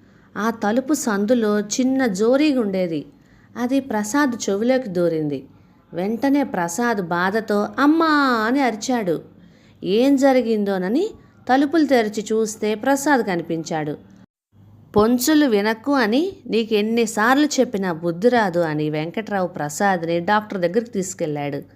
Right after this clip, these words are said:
డాక్టర్ మందు వేసి జోరీగను తీసేసి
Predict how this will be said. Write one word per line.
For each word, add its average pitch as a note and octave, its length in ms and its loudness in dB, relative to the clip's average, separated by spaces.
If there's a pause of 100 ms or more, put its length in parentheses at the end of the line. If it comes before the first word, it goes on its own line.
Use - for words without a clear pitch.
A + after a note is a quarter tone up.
(500)
డాక్టర్ G3+ 460 0
మందు D#3 360 -2
వేసి G3 460 -2 (380)
జోరీగను B3 540 2
తీసేసి G#3 880 -2